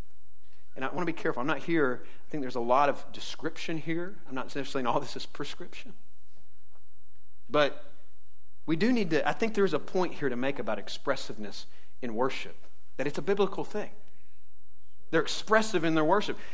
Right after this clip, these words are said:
Here's what I want you to know. You can have a solid, clear biblical teaching church and at the same time express yourself through song, worshiping through song. Those two things aren't mutually exclusive. They actually go together, as we see right here in Nehemiah chapter eight.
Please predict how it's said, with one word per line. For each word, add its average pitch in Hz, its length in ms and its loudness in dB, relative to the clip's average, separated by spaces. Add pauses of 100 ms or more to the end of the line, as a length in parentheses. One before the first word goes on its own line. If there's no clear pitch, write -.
(200)
Here's 320 200 4
what 277 100 8
I - 20 10
want 196 220 4
you 185 60 4
to 185 60 4
know. 131 120 2 (200)
You 269 160 4
can 311 160 4
have 208 300 4
a 165 80 4
solid, 208 560 6
clear 190 240 6
biblical 175 440 2
teaching 175 480 0
church 127 640 0 (840)
and 202 80 4
at 175 80 2
the 180 40 0
same 233 240 2
time 190 200 2
express - 520 0
yourself 143 420 2
through 151 120 0
song, 170 400 2 (400)
worshiping 156 420 0
through 160 140 0
song. 220 340 -2 (480)
Those 220 160 6
two 277 140 0
things 247 240 2
aren't 190 160 4
mutually 180 500 2
exclusive. 175 680 0
They 143 80 4
actually 214 300 2
go 139 140 2
together, 165 400 2
as 113 120 -2
we 117 60 -2
see 139 160 0
right 127 120 2
here 131 100 0
in 131 80 0
Nehemiah 131 300 0
chapter 135 320 -2
eight. 262 300 -2